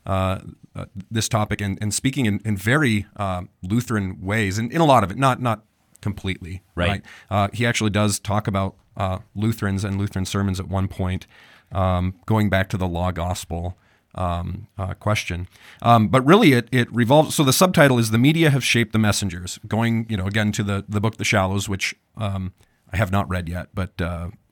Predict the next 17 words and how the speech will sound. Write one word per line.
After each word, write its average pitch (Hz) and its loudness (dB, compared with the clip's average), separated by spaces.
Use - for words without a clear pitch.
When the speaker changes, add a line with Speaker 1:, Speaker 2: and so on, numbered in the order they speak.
Speaker 1:
uh, 95 -10
that's, - -10
that's - -10
kind - -6
of 98 -6
up 104 -8
there. - -10
I 95 -8
need 98 -6
to 92 -10
read, 101 -10
read 98 -10
that. 95 -10
Um, 120 4
but 147 4
so 147 4
the, 135 -6